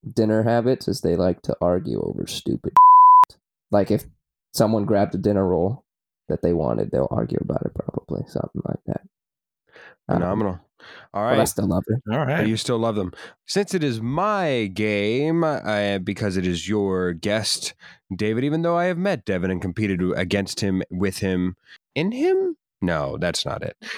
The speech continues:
Speaker 2: Um,
Speaker 3: <laughs>
Speaker 2: I <laughs> competed against him in all forms possible. I still, uh, get the game today. So, uh, the game is called Story Time. Of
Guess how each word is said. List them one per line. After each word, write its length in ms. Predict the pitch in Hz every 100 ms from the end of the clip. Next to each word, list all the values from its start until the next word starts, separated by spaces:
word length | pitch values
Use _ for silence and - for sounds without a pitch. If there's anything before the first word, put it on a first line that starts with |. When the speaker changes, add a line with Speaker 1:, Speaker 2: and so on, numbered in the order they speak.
| -
Speaker 2:
Um, 520 | 113 117 113 110 107 -
Speaker 3:
<laughs> 40 |
Speaker 2:
I 460 | 113 113 113 113 120
<laughs> 20 |
competed 360 | 120 127 135
against 280 | 120 117 127
him 100 | 120
in 60 | 113
all 220 | 131 127
forms 520 | - 117 110 104 98 - -
possible. 680 | - 113 107 92 85 85 95 -
I 280 | 107 104
still, 720 | 98 - - 127 107 101 101 101 -
uh, 280 | 95 92 90 - 95 92 -
get 200 | 104 101 -
the 80 | 107
game 480 | 87 90 87 82 87 - -
today. 380 | 92 85 69 -
So, 340 | - 156 - _ _ - - - -
uh, 180 | 101 98
the 120 | 98
game 300 | 110 170 175
is 140 | 127
called 260 | - 123 110
Story 400 | - - 110 98
Time. 420 | - 107 110 156
Of 200 | - 98